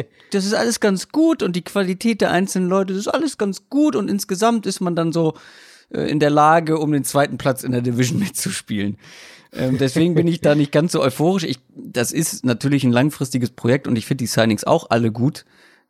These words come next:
Speaker 2: Ähm, mir war's nur ein bisschen zu solide <laughs> und nicht, also zu
Speaker 1: Ja,
Speaker 2: solide,
Speaker 1: also
Speaker 2: um sie mit in die Gewinner zu nehmen. Aber das ist wirklich
Speaker 1: Ver-,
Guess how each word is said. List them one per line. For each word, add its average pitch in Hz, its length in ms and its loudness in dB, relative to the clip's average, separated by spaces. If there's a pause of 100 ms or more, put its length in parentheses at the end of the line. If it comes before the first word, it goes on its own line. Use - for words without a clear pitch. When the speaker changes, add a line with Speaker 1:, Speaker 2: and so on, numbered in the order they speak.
Speaker 2:
Ähm, 107 320 -2 (420)
mir 117 160 0
war's 123 240 2
nur 127 140 2
ein 117 40 0
bisschen 120 260 -2
zu - 180 -6
solide 123 640 2 (280)
<laughs> - 280 -4
und 135 400 0
nicht, 123 240 -2 (360)
also 123 180 -2
zu 131 120 -4
Speaker 1:
Ja, 165 180 4
Speaker 2:
solide, 196 260 4
Speaker 1:
also 208 300 4
Speaker 2:
um 185 140 0
sie 170 100 0
mit 175 160 2
in 165 200 -2
die 156 80 -4
Gewinner 151 420 0
zu - 160 -6
nehmen. 101 340 -4
Aber 131 220 0
das 156 160 -2
ist 208 220 -2
wirklich 208 300 0
Speaker 1:
Ver-, - 20 -6